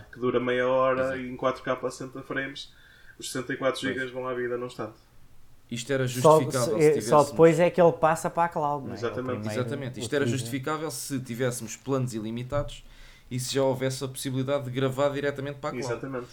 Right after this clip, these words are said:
Speaker 2: Mas
Speaker 3: Uhum.
Speaker 2: isto também há sempre a possibilidade de estarmos com pouca rede e o fecheiro ficar corrompido,
Speaker 1: Exatamente.
Speaker 2: não é? Portanto, isto, eh,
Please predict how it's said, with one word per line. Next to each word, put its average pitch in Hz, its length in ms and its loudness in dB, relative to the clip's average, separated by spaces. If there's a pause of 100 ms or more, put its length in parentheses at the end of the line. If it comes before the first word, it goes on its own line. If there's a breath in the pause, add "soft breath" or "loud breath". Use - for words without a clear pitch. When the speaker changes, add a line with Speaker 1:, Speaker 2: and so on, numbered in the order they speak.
(180)
Speaker 2:
Mas 107 200 -4
Speaker 3:
Uhum. 110 80 -2
Speaker 2:
isto - 160 -6
também 123 260 -2
há 135 80 0
sempre 131 380 -2
a - 20 2
possibilidade 127 680 -2
de 127 260 -2
estarmos 110 340 -2
com 117 160 -6
pouca 113 320 -6
rede 139 460 -8
e 131 280 -6
o 127 40 -4
fecheiro 131 280 -6
ficar 143 220 -4
corrompido, 127 440 -6
Speaker 1:
Exatamente. 113 380 -8
Speaker 2:
não 113 60 -10
é? - 300 -20
Portanto, 101 300 -12
isto, - 180 -16 (500 soft breath)
eh, 80 140 -12